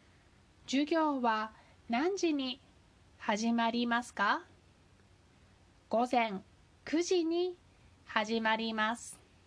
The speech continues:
何時に終わりますか？午後四時に終わります。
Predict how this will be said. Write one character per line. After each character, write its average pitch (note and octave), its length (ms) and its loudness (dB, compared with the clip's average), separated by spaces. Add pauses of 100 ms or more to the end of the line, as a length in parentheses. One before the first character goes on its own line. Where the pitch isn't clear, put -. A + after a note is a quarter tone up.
(1400)
何 E4+ 240 2
時 E4+ 180 2
に C#4+ 260 0 (360)
終 A#3+ 140 2
わ A#3+ 140 4
り B3+ 120 0
ま B3+ 180 0
す - 100 -14
か？ A3 340 2 (1160)
午 A#3+ 160 2
後 G#3 320 -2 (420)
四 D4 200 2
時 D4 240 2
に F4 260 0 (340)
終 A3+ 140 2
わ A3 140 2
り A3+ 120 -4
ま A3+ 280 -2
す。 - 260 -20